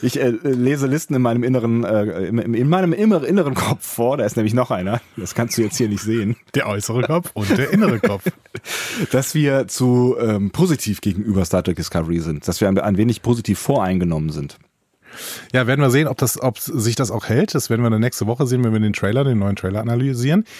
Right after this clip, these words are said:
Speaker 2: Ich kann schon mal einen Hint geben
Speaker 1: Also,
Speaker 2: darauf.
Speaker 1: aber du wolltest doch gerade drüber sprechen.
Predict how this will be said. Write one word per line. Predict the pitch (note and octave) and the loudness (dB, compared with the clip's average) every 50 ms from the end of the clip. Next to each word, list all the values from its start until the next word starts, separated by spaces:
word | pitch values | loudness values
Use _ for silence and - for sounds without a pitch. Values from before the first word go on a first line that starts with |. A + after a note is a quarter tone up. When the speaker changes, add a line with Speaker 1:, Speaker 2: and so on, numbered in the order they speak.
| - - - | -16 -12 -10
Speaker 2:
Ich | - - | -6 -4
kann | - D#3+ G#3 | -2 -2 0
schon | - - | 2 2
mal | F#3+ D#3+ | 2 2
einen | C3 A2 | 4 4
Hint | D#3+ A3 A#3+ - - | 4 2 2 0 -2
geben | - G#2+ F#2+ F2+ F#2+ F#2+ | -2 -2 -2 -2 -2 -2
Speaker 1:
Also, | - - | -2 0
Speaker 2:
darauf. | D3 A#2 - | 2 2 2
Speaker 1:
aber | D3 C#3+ | 2 2
du | D#3+ D#3 | 2 2
wolltest | G3+ G3+ G3+ | 2 0 0
doch | D#3+ | 0
gerade | - F#3+ A3+ A3 | 0 0 0 0
drüber | A3+ A#3 A3 | 0 -2 -2
sprechen. | - - A#3+ F3+ B2 G#2 D3+ | -2 -2 0 0 0 0 -2